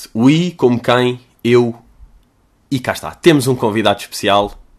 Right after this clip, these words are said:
Apresenta-te, por favor. E não há, e sou eu, claro. Por causa um bocado desta merda, não é?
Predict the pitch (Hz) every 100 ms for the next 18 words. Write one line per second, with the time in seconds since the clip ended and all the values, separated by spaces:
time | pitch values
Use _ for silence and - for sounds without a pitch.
0 | _ _ _ - - 107 120 113 110 -
1 | - 98 117 - - 139 101 104 101 95
2 | 82 - - - - _ - - - -
3 | - - - _ - - - - - 175
4 | 170 175 165 170 165 180 165 139 120 110
5 | 101 113